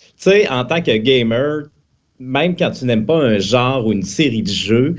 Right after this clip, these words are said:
mais que tu vois que le dernier volet, mettons, de cette franchise-là a des critiques dithyrambiques, là, genre des critiques que t'as pas vues depuis des années, ben ça pique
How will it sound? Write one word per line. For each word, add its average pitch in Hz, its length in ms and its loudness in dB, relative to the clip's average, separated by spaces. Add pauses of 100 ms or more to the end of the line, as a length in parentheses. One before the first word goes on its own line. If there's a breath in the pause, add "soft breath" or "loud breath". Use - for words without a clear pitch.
(560 loud breath)
mais 139 300 6
que - 80 0
tu - 240 -4
vois 117 320 0
que - 160 -2
le 101 160 2
dernier 120 460 0
volet, 113 420 0
mettons, 120 300 -4
de 113 40 -6
cette - 200 -6
franchise-là 104 760 0
a 113 40 2
des 98 180 -2
critiques - 560 -2 (100)
dithyrambiques, 156 1300 0
là, 117 220 2
genre 98 340 -4
des 92 220 -4
critiques - 480 -2
que 214 100 0
t'as 110 160 0
pas 110 140 0
vues 120 140 -2
depuis 120 280 -2
des 120 320 2
années, 113 340 0
ben 117 220 0
ça 113 160 0
pique 302 280 -6